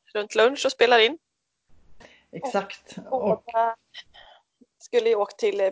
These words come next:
Speaker 1: Plaitas imorgon.
Speaker 2: Men det här jävla coronaviruset, va? <laughs> Det hindrar oss. Så vi, vad var det? Igår kväll fick vi reda på att vi inte kommer få åka.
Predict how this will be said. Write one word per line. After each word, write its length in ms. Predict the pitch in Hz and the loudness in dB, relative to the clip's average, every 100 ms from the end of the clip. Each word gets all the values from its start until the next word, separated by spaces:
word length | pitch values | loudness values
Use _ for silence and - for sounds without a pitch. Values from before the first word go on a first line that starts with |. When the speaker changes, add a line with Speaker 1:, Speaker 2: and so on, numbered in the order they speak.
| - | -2
Speaker 1:
Plaitas 840 | 226 220 330 453 - 208 190 - - | 4 4 4 0 0 0 -2 -4 -8
imorgon. 540 | 196 180 165 117 98 - _ - - - - - - - - - - - - | -4 2 6 6 4 0 _ -20 -20 -20 -20 -20 -20 -20 -20 -20 -20 -20 -4
Speaker 2:
Men 460 | 254 269 254 247 240 | 4 6 8 10 10
det 80 | 233 | 10
här 100 | 226 | 8
jävla 680 | 214 214 208 180 151 160 185 | 6 6 4 2 0 -2 -2
coronaviruset, 960 | 202 202 202 175 156 - 208 240 240 | 0 0 0 -2 -6 -8 -4 -2 -2
va? 100 | - - - - 311 | 0 -2 4 6 8
<laughs> 460 | 392 359 359 320 - | 6 6 2 2 4
Det 120 | 214 | 6
hindrar 540 | 233 254 214 185 185 185 | 6 6 4 6 6 6
oss. 320 | 208 - - - - - - _ | 4 0 -12 -12 -10 -8 -8 _
Så 80 | 220 | 8
vi, 240 | 202 208 | 10 10
vad 240 | 202 202 220 | 8 6 8
var 120 | 220 | 8
det? 60 | 208 | 8
Igår 320 | 208 226 202 | 6 6 6
kväll 260 | - 214 226 | 4 2 2
fick 220 | 226 - | 0 0
vi 60 | 196 | 2
reda 180 | 175 | 2
på 100 | 175 | 2
att 100 | 165 - | -2 -4
vi 60 | |
inte 120 | 165 | -12
kommer 160 | - 160 | -10 -10
få 160 | - 165 | -8 -8
åka. 240 | - 190 | -4 -4